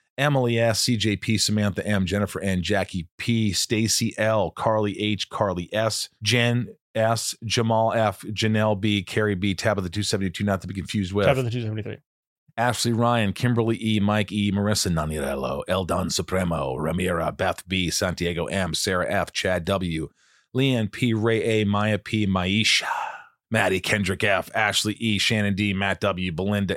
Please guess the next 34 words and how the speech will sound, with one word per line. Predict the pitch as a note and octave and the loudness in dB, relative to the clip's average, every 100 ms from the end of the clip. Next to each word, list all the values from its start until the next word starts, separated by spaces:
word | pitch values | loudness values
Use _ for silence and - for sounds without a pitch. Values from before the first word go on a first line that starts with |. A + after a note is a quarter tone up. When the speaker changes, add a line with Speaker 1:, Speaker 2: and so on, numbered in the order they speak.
| - | -2
Speaker 1:
N, | G#2 F#2+ E2 | 0 0 -2
Kevin | - F#2+ F2+ | -2 0 -2
V, | E2 G2 F#2+ E2+ C#2+ - _ | -2 -2 -2 -2 -6 -10 _
James | - G#2+ F2 D2+ | -2 0 0 -2
R, | F2 D#2 B1+ | 0 -2 -2
Chris | - E2 - | -4 -4 -4
H, | C2+ C#2 - - | -4 -4 -6 -6
Osborne, | - - B2 B2+ - - - B2 _ _ _ _ _ _ - _ _ - | -6 -6 -8 -12 -10 -10 -10 -12 _ _ _ _ _ _ -20 _ _ -10
Osborne | - - - - - - _ - | -8 -8 -12 -12 -12 -14 _ -18
H. | - - - - - _ | -16 -12 -12 -12 -16 _
Osborne, | C3+ E3+ B2 A#2+ A#2+ | 0 0 2 2 2
I'm | |
trying | A#2 D#3 | 2 0
to | B2+ | 2
send | C3+ C#3+ | 2 2
you | C3+ | 2
something. | A2 F#2 F#2 | 0 0 0
Give | G2+ B2 | 0 0
us | - | 0
your | A#2 | 2
right | A2 A2 | 4 2
address. | F#2+ G#2 G#2+ - | 2 2 2 0
It | |
got | F#2 - | -2 0
sent | A2+ G2+ - | 0 2 2
back | G#2 A#2 | 0 0
to | - | -6
me. | C#2 B1 - _ _ _ - - - _ _ - | -8 -8 -14 _ _ _ -20 -20 -20 _ _ -4
I | A#2 | 0
need | D3+ | 2
your | C#3+ | 4
right | C#3+ C#3 | 4 4
address, | A#2+ A#2+ C3 - | 2 2 2 4
Osborne. | G#2+ G#2 F2+ G#2 G#2+ G#2 | 2 2 2 2 2 0